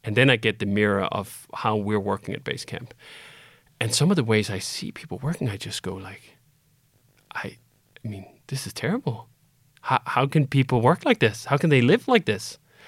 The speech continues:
How can this be their goals and aspirations? How can we still be talking about the valor of working a hundred and twenty hours a week?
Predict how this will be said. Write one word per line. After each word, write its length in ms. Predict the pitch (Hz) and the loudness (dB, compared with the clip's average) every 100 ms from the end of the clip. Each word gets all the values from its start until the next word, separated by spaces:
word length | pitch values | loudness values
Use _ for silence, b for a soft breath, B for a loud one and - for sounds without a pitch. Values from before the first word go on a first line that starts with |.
| B | B
How 120 | - | -2
can 140 | 233 233 | 2 4
this 160 | 202 | 4
be 140 | - 214 | 4 6
their 180 | 180 127 | 6 6
goals 400 | 117 143 226 180 | 6 6 6 6
and 80 | |
aspirations? 880 | 135 113 117 123 262 - 110 120 - B B B B | 4 4 2 4 4 2 -2 -4 -10 B B B B
How 140 | 254 | 2
can 120 | 311 | 6
we 60 | 247 | 6
still 180 | - 214 | 6 4
be 120 | 185 | 4
talking 440 | - 143 151 180 | 6 6 6 4
about 440 | 151 123 113 113 113 B B B B B B _ _ | 6 6 4 2 -2 B B B B B B _ _
the 80 | - | -2
valor 520 | 113 120 131 151 113 - | 2 4 4 4 2 0
of 140 | 113 | 2
working 240 | 135 135 135 | 2 4 4
a 40 | |
hundred 220 | 107 127 | 4 2
and 100 | 120 | 0
twenty 260 | 110 131 131 | 0 2 4
hours 280 | 117 120 113 | 6 4 2
a 60 | |
week? 360 | 107 151 147 - | 0 0 -2 -8